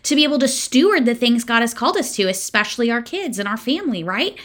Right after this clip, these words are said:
To protect them, to do the things that God has called us to do. And when we're, we're holding on to those and we're holding on to that control, a lot of times it causes us to constantly be thinking about every case possible, every worst case scenario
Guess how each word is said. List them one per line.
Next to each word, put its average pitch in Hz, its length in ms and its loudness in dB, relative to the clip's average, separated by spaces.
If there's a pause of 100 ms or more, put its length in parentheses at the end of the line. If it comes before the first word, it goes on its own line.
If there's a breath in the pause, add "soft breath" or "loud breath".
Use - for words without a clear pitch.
(160 loud breath)
To 269 120 -2
protect 262 540 -4
them, 226 180 -4
to 220 140 -4
do 240 240 2
the 330 80 0
things 269 260 0
that 254 140 -4
God 233 160 -4
has 233 80 -4
called 233 200 -4
us 226 140 -4
to 220 100 -4
do. 254 280 -2 (420 loud breath)
And 254 180 6
when 269 140 8
we're, 262 300 4
we're 226 100 0
holding 269 400 2
on 269 200 2
to 349 140 0
those 214 460 2 (320 loud breath)
and 233 100 2
we're 247 100 6
holding 294 340 4
on 285 160 4
to 349 100 2
that 285 220 2
control, 285 880 4 (260 loud breath)
a 269 80 4
lot 277 200 4
of 381 80 0
times 285 320 2
it 240 100 2
causes 294 500 0
us 254 180 -2
to 233 80 -4
constantly 262 640 -2
be 220 120 2
thinking 214 340 -4
about 175 300 -4
every 220 400 -2
case 208 340 -4
possible, - 580 -10
every 302 280 2
worst 277 280 0
case 254 240 0
scenario 196 580 0